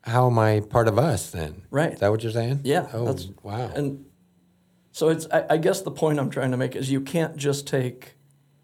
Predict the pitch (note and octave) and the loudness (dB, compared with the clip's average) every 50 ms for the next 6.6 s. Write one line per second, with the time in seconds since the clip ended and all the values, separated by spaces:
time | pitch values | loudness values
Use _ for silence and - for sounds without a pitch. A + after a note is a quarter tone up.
0 | _ _ _ - C#3+ C3+ F#3+ F3+ C3+ C3 D3+ C#3 - D3+ C#3+ C3+ B2 - - - | _ _ _ -10 -6 -2 -2 -2 -2 -2 -4 -4 -2 -2 -2 -2 -4 -6 -4 -4
1 | C3+ C3 B2+ A2+ A#2+ B2 A#2+ B2 A#2 A#2 A2+ A#2+ D#3+ - - - - - - _ | -4 -2 -2 -4 -4 -4 -4 -4 -4 -4 -4 -6 -8 -8 -12 -12 -14 -16 -20 _
2 | _ _ _ _ _ _ _ _ _ - C3 B2+ B2+ B2+ - - C3 B2 A#2+ A#2+ | _ _ _ _ _ _ _ _ _ -4 -2 -2 -2 -2 -2 -2 0 0 0 0
3 | A#2+ A#2 D#3 - - _ _ _ _ _ _ _ _ _ _ _ _ _ _ _ | -2 -4 -6 -10 -14 _ _ _ _ _ _ _ _ _ _ _ _ _ _ _
4 | _ _ _ _ _ C3 B2+ C#3+ C#3+ C#3+ C#3+ - - B2+ C3 B2+ C3+ C3+ - - | _ _ _ _ _ 2 4 6 6 6 4 0 -4 0 0 0 0 -2 -4 -8
5 | B2 - - B2 A#2+ B2 B2+ C3 B2+ B2 A#2+ A#2+ A#2+ A2+ - B2+ C3 B2 C3 C3 | -6 -2 0 0 0 0 0 -2 -4 -4 -2 -2 -4 -4 -4 -4 -4 -2 0 0
6 | B2+ C3+ C#3+ D3 C#3+ C#3 C3 B2 B2 B2 C#3 C#3 | 2 2 4 4 2 2 0 -2 -4 -6 -8 -10